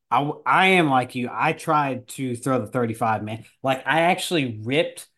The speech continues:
I don't know how, I was wearing turnout gear, and I actually ripped some skin off my shoulder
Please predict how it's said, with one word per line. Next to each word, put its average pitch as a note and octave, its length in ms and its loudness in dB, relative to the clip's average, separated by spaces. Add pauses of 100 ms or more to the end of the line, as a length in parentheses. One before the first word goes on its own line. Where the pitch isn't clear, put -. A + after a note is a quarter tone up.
(340)
I D3 100 0
don't F#3 120 0
know C#3 80 -2
how, C#3+ 260 0
I A#2+ 100 2
was C#3 140 -2
wearing D3+ 200 -2
turnout E3+ 400 -4
gear, C3+ 260 -4
and B2+ 100 -8
I C3 120 -2
actually B2 340 -10
ripped C#3+ 380 -4
some B2+ 180 -6
skin A#2+ 560 -2 (120)
off B2 300 0
my A2+ 160 -6
shoulder B2 500 -4